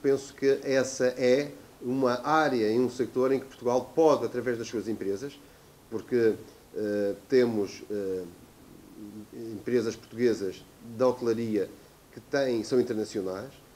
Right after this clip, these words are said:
que têm muitos anos de experiência, eh, que têm, eh, um know-how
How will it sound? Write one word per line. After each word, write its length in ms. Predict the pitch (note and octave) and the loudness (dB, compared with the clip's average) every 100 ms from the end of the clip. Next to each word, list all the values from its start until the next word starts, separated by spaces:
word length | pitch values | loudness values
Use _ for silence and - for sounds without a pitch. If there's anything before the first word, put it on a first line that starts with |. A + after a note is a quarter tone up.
| - - | -20 -4
que 60 | |
têm 200 | C3+ B2+ | 2 2
muitos 400 | C3 E3 F3 - | 4 4 4 4
anos 200 | B2 A2 | 0 0
de 100 | - | -6
experiência, 580 | - G2+ F#2 F#2+ - A#2+ - - - - - | -12 -8 -6 -6 -10 -14 -14 -20 -20 -20 -6
eh, 300 | A2+ A#2+ A#2+ | 0 0 0
que 100 | - | -2
têm, 480 | - D3+ C#3+ B2+ B2+ | 0 4 6 6 4
eh, 180 | - A#2+ - | 2 -2 0
um 160 | C3+ | 2
know-how 580 | C3 A2+ A2+ A2 A#2 | 4 2 2 2 2